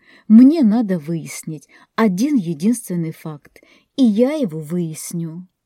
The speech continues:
Где-то в глубине души ужасно хотелось,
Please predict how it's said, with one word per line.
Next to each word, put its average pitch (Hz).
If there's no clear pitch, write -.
Где-то 180
в 160
глубине 214
души 185
ужасно 262
хотелось, 233